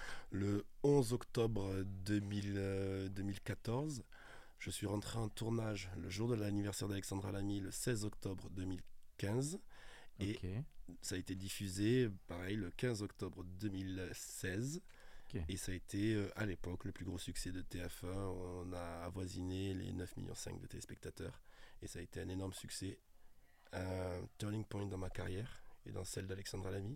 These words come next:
Speaker 1: parce que c'est arrivé juste derrière The Artist, sa séparation avec Jean Dujardin, et, euh, le fait que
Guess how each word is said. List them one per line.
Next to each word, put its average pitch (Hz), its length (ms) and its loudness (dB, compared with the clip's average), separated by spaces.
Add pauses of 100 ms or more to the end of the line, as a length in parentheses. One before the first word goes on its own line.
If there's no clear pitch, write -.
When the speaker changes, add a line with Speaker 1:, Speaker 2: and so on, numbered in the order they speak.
Speaker 1:
parce - 120 -8
que - 80 -6
c'est - 160 -4
arrivé 95 260 -2
juste 98 220 -2
derrière 101 320 0
The 95 140 -4
Artist, - 520 0 (420)
sa - 120 -8
séparation 98 440 0
avec 101 120 2
Jean 101 80 0
Dujardin, 101 480 2 (560)
et, 110 260 6
euh, 95 380 2 (320)
le 92 140 -2
fait - 260 -4
que 92 240 -2